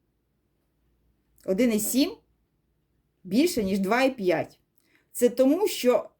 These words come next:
тут не, е, береться не розмір орхідеї, а розмір стаканчика в дюймах. Ось оце один і сім дюйма, ось оце два і п'ять дюйма. Тому при замовленні підлітків майте на увазі, що це не розмір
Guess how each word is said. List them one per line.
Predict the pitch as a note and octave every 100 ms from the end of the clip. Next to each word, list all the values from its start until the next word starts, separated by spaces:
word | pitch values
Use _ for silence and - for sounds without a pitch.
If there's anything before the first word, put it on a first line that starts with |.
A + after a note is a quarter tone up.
| _ _ _ _ _ _ _ _
тут | - D4+ A3
не, | A#3 -
е, | - G3+ G3
береться | F3+ C4 C4 C4 A3
не | A3
розмір | A#3 A3+ F3+ F3+ -
орхідеї, | F3+ - G3 C#4+ C4 -
а | F#3
розмір | G#3 G#3+ F3
стаканчика | - E3+ E3 D#3+ C#3+ - _ F3 F3+ _ _ -
в | F3+
дюймах. | E3 G3+ F3+ F3 - _ _ _ _ _ _ _
Ось | F#3 G#3+
оце | A#3+ A#3 - F3 - _ _ -
один | G3+ G3+ A3 F#3
і |
сім | - A#3 D4
дюйма, | C#4+ E4+ F4+ D4 -
ось | - -
оце | - B3
два | F3+ G3
і | G3
п'ять | G3 - D#3+ D#3 _ _ -
дюйма. | D#3 E3+ D#3 D3+ _ _ _ _ _ _
Тому | - G3+ A3+
при | A#3
замовленні | A#3 A3 G3+ A3+ G3 G3 F#3 F3 - _ _ -
підлітків | G#3 B3+ D4+ - G3 F3+
майте | F#3 G#3+ A#3
на | G#3+ G#3
увазі, | G3+ F#3 D#3+ D#3
що | - F#3+
це | F#3 B3+ B3
не | A3 A#3+ B3+
розмір | A3+ A#3+ C#4 B3+ G#3 D#3